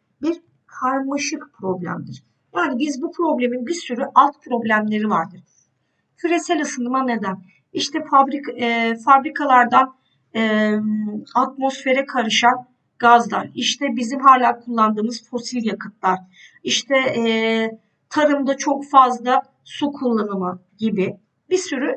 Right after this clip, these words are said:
e, alt sebep sıralayabiliriz. Bu nedir? Karmaşık.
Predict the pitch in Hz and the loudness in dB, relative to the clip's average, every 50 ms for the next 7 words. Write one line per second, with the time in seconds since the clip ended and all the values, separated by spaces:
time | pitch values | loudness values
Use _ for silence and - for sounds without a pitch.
0 | - - 220 220 220 220 - 262 269 269 - - 240 220 240 254 247 - - 233 | -6 -6 -6 -4 -4 2 4 4 4 4 0 -4 -2 0 0 -2 -2 -4 -6 -6
1 | 226 214 214 208 208 220 - - - 196 190 180 190 190 196 220 359 - - _ | -4 -2 -2 -2 -4 -6 -10 -14 -8 -6 -6 -6 -6 -6 -8 -8 -10 -12 -12 _
2 | 320 302 320 277 - 294 320 - - 233 190 175 - 214 - - - | -4 -2 -2 -2 -2 -4 -6 -4 0 0 0 0 -2 -6 -10 -10 -12